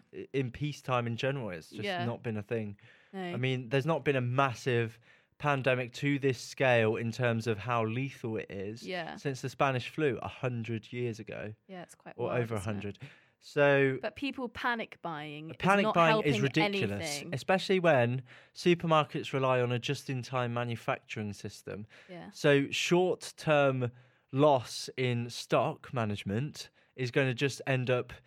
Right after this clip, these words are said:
Speaker 1: in no, like, i-, if an elderly or vulnerable person goes shopping and they don't have the funds to stockpile,
Speaker 2: Yeah.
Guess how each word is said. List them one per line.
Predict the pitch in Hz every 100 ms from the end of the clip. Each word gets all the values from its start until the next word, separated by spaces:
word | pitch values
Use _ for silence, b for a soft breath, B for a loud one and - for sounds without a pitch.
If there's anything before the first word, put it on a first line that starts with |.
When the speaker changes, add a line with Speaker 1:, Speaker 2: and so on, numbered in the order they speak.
| b b
Speaker 1:
in | 135 131 127 -
no, | 135 135 131 127 127 123
like, | 127 120 - 127 -
i-, | 139 -
if | 156 -
an | 151 -
elderly | 156 151 143 143
or | 131
vulnerable | 143 143 135 131
person | 135 131 - 120
goes | 165 -
shopping | - 143 127 123
and | 127
they | 151 131 -
don't | 180 175 175 127
have | 165 151
the | 135
funds | 135 - 147 127 123 - B B B -
to | 156
stockpile, | 143 - 165 - - 101 104 147 156 -
Speaker 2:
Yeah. | 180 160